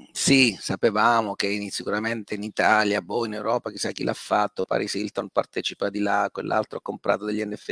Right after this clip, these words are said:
T, però, eh, non sapevamo fossimo, eh, i primi al mo-, cioè,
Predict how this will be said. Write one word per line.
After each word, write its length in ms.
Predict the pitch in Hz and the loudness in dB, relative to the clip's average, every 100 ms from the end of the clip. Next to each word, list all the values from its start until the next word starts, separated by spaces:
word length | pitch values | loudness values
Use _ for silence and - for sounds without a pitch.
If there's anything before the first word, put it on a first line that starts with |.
| - | -10
T, 200 | 107 98 _ - - - _ | -8 -8 _ -20 -20 -20 _
però, 360 | 135 135 135 123 _ _ - - - - | 6 10 10 6 _ _ -20 -20 -10 4
eh, 580 | 120 117 113 113 110 107 - - - - - | 8 8 8 6 4 0 -8 -20 -20 -18 -12
non 260 | 104 113 117 | -6 -4 2
sapevamo 400 | 117 117 123 107 | 6 8 8 6
fossimo, 580 | 107 - 107 101 98 - | -4 -4 -2 -2 -4 -6
eh, 720 | 90 92 - - 85 - - | -8 -10 -16 -18 -20 -20 -20
i 20 | - | -6
primi 200 | 110 107 | -2 -2
al 100 | 107 | -2
mo-, 160 | 101 | -4
cioè, 220 | - 107 | -4 -4